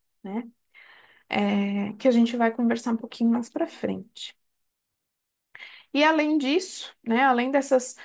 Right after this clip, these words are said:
frequências mínimas que a gente conversou, é, e quantidade mínima, a segec, né, ela pode estabelecer requisitos específicos pra determinada área de atividade, pra determinada classe de ensaio,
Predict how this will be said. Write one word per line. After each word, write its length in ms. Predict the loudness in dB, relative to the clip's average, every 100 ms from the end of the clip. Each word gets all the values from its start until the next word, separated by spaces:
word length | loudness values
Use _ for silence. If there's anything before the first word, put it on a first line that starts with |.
| -14
frequências 720 | 2 2 4 0 2 2 4
mínimas 500 | 4 2 0 -4 -4
que 100 | -4
a 40 | -2
gente 280 | 0 -2 -4
conversou, 800 | -4 -4 -6 -6 -2 0 0 -4 -12 -18 -6
é, 280 | -2 -2 -2
e 80 | -2
quantidade 920 | 2 2 2 -2 0 0 0 0 0
mínima, 640 | 2 0 0 -2 -4 -4 _ -20 -8
a 160 | -2 0
segec, 920 | 0 0 0 0 0 -2 -10 -20 -20 _
né, 260 | -2 -2 -2 -10 -20 -4
ela 280 | 0 4 2
pode 380 | 4 2 2 0
estabelecer 640 | -2 2 2 2 0 0
requisitos 680 | 0 -2 -4 -4 -6 -4 -2
específicos 1300 | -2 -2 -2 0 0 2 0 -4 -8 -4 -4 -8 -14 -20 -4
pra 140 | 2 4
determinada 640 | 4 2 2 0 2 4
área 300 | 4 2 0
de 60 | -2
atividade, 840 | -4 -4 0 4 4 2 -4 -10 _ _ -4
pra 120 | 0
determinada 640 | 2 2 2 2 2 0
classe 420 | 2 0 0 -6
de 80 | -6
ensaio, 640 | -6 0 2 4 2 -2